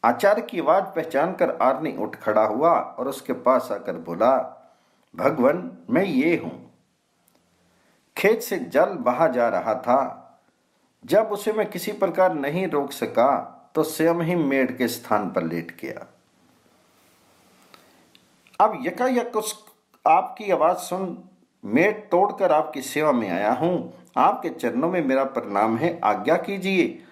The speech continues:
मैं आपकी क्या सेवा करूँ?" आचार्य ने कहा, "बेटा,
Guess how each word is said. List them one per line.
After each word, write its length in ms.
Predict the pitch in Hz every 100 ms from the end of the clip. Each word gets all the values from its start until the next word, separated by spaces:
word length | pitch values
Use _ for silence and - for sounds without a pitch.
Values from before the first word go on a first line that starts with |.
| _ 123
मैं 120 | 160
आपकी 320 | 160 143 127
क्या 220 | - 117
सेवा 360 | - - 98 85
करूँ?" 300 | - - - - _ _ _ _ _ _ _ _ _ _ _ _ - - -
आचार्य 340 | 113 127 135
ने 100 | 143
कहा, 240 | 127 95 107
"बेटा, 720 | 95 90 87 98 151 - -